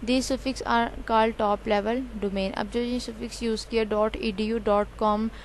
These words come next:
डॉट ओ आर जी, ये क्या थे? टॉप लेवल डोमेन थे। Other top level domain include com for commercial institute, जीओवी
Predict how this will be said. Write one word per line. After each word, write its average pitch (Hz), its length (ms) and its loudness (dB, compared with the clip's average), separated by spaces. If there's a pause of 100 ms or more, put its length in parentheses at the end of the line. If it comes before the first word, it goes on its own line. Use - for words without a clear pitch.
(200)
डॉट 220 280 4
ओ - 120 6
आर 214 160 6
जी, 220 140 -4
ये 240 120 2
क्या 226 200 2
थे? 240 120 -2
टॉप 220 300 4
लेवल 214 240 2
डोमेन 208 440 0
थे। 262 100 0
Other 226 320 0 (280)
top 220 260 4
level 214 240 2
domain 214 300 -2 (100)
include 214 340 0 (880)
com 220 260 6 (500)
for 226 140 6 (100)
commercial 240 520 0
institute, 240 480 0 (440)
जीओवी 233 540 4